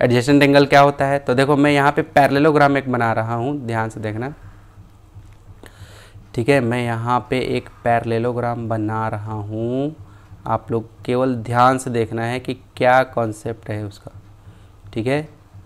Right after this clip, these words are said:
ये रहा पैरेललोग्राम, मैं इसका नाम दे देता हूँ ए बी सी, और इसी तरह से आप अपनी कॉपी में बनाना, ठीक है। एडजेसेंट एंगल मैंने क्या बताया था कि अगर यहाँ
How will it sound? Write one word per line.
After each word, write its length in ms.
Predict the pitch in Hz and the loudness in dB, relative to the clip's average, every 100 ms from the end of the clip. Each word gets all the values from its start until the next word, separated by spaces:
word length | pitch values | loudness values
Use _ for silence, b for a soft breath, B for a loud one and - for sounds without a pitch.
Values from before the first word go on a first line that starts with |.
| - - - - - - | -20 -20 -20 -20 -20 -4
ये 220 | 131 135 | 2 4
रहा 140 | 110 110 | 4 2
पैरेललोग्राम, 680 | 117 113 117 117 117 117 113 123 | 2 2 0 0 -2 -2 -8 -2
मैं 120 | 131 | 0
इसका 220 | 127 143 | 0 2
नाम 240 | 131 131 131 | 4 4 2
दे 100 | 131 | -2
देता 200 | 120 127 | 0 0
हूँ 200 | 131 - | 0 -6
ए 460 | 127 120 147 190 - - - - - - - - - - 131 113 - | -4 0 0 0 -14 -20 -20 -20 -20 -20 -20 -20 -20 -20 -20 -18 -2
बी 440 | 113 117 160 180 - - - - - - - - - | 0 2 0 -2 -14 -20 -20 -20 -20 -20 -20 -20 -20
सी, 600 | - 123 117 143 185 175 - | -8 -4 0 0 -2 -10 -2
और 120 | 127 | 2
इसी 220 | 147 143 196 | 2 2 4
तरह 160 | 196 | 4
से 140 | 180 190 | 4 6
आप 200 | 156 160 | 6 6
अपनी 200 | 160 170 | 2 0
कॉपी 300 | 143 131 147 | 2 2 2
में 140 | 139 | 2
बनाना, 300 | 120 104 101 - - - | 0 -2 -4 -10 -20 -4
ठीक 120 | 156 | -2
है। 140 | 175 - B B B B | -2 -6 B B B B
एडजेसेंट 460 | 127 131 185 180 185 | 2 4 4 4 4
एंगल 260 | 185 180 | 4 2
मैंने 240 | - 135 180 | 0 2 4
क्या 160 | 175 175 | 6 6
बताया 240 | 170 170 | 6 4
था 120 | 170 | 4
कि 60 | 160 | 2
अगर 260 | - 156 151 | 4 4 6
यहाँ 420 | 143 143 151 | 6 6 6